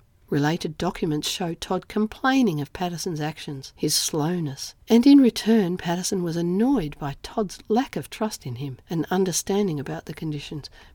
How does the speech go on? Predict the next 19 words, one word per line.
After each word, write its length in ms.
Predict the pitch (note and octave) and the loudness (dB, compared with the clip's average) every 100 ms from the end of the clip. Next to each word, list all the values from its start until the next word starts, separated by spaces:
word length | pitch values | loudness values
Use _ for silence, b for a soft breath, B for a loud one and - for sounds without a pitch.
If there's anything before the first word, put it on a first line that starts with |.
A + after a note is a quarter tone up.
| - | -20
particularly 760 | - - D4 - E3+ D3 E3+ - | -12 -4 0 2 2 0 -2 0
after 380 | G3+ A#3 - C#3 | 0 0 -4 -10
Todd 320 | - D3+ D3 | -6 -8 -2
headed 260 | C#3+ C#3+ | -2 -2
north 260 | E3 D3 D3 | -4 -4 -6
himself 480 | D#3 - - D4 - | -8 -8 -2 -2 -2
to 80 | - | -4
see 180 | - C3 | -4 -4
what 180 | D3 - | -8 -10
was 100 | - | -10
going 340 | A#2+ A#2+ C3 | -8 -8 -10
on. 180 | B2+ C#3 _ _ | -12 -14 _ _
But, 260 | - F#3+ A#3 - | 0 0 -2 -2
no 180 | G3 F#3+ | 0 2
doubt, 400 | F#3 G3+ E3 B3 - - | 0 -2 -2 -8 -8 -2
now 200 | E3+ F#3+ | 0 0
running 320 | E3+ D#3+ D3 | 0 -2 -2
seriously 480 | - F3 D3+ - D#3+ | -2 -4 -4 -6 -8
behind, 540 | C#3+ - D#3+ D3+ D#3+ | -8 -6 -6 -6 -8